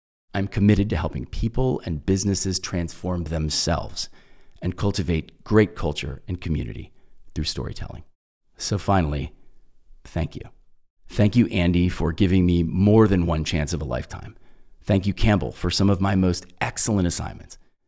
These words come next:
Thank you, Caro, for walking me into the building and always being a wayfinder. Thank you, A T, V G, and team marketing for making me feel so at home.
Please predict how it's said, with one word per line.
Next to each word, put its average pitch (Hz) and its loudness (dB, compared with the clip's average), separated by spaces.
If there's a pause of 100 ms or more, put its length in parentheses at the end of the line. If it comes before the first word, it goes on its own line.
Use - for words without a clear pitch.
(140)
Thank 104 0
you, 87 -2
Caro, 82 2
for - -6 (100)
walking 101 4
me 92 4
into 87 2
the 80 -4
building 80 -2
and 73 -6
always 92 2
being 73 -4
a 71 -6
wayfinder. 60 -10 (340)
Thank 95 -2
you, 104 0
A 92 0
T, 110 4
V 85 -2
G, 95 2
and 78 -4
team 90 0
marketing 85 0
for 82 -6
making 90 0
me 85 2
feel 80 -2
so 92 0
at - -2
home. - -12